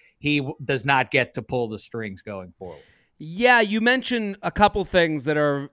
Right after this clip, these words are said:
Speaker 2: very on point. The first is the cowardly thing. I, I don't think anyone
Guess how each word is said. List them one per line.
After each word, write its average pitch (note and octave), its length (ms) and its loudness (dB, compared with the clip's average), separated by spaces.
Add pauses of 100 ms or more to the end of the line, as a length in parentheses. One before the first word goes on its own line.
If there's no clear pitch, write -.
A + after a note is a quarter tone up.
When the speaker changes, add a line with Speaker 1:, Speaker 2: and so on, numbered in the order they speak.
Speaker 2:
very E3+ 520 4
on C3+ 200 0
point. B2 320 -8
The D3 60 -8
first G3 280 0
is D#3 80 -12
the E3+ 100 -2
cowardly E3 600 2
thing. D#3+ 500 -2
I, G3+ 220 2
I G#3+ 100 8
don't C4+ 180 4
think C4 240 -2
anyone A#3 720 0